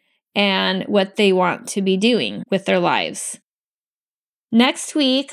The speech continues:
I'll talk about how I use the high performance coaching curriculum to increase the self-awareness of where you are,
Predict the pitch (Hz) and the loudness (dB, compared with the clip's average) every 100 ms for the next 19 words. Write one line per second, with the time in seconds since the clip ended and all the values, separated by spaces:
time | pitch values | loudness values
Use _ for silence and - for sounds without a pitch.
0 | - 226 226 240 220 214 226 214 214 - | -2 -2 0 0 0 0 0 2 2 -2
1 | 196 - 226 220 240 226 214 208 214 220 | -8 -2 0 2 0 0 0 0 0 2
2 | 233 233 233 - - 220 208 202 - 220 | 2 0 -2 -8 -2 0 2 0 0 -2
3 | 214 233 233 226 226 254 - - - - | 0 0 0 2 2 0 -2 -10 -18 -2
4 | 226 208 240 254 - 285 226 220 196 185 | -2 0 0 -2 0 0 0 0 0 0
5 | 262 339 - - - 208 - 202 254 330 | 0 -4 -12 -6 0 0 0 0 0 -2
6 | - 269 202 - - _ _ _ 202 196 | -2 -2 -2 -6 -14 _ _ _ -4 0
7 | 202 185 - 185 185 185 190 196 - 185 | 0 0 -2 0 2 2 0 -2 -4 -2
8 | 190 185 190 185 180 165 170 | 2 2 4 4 4 4 0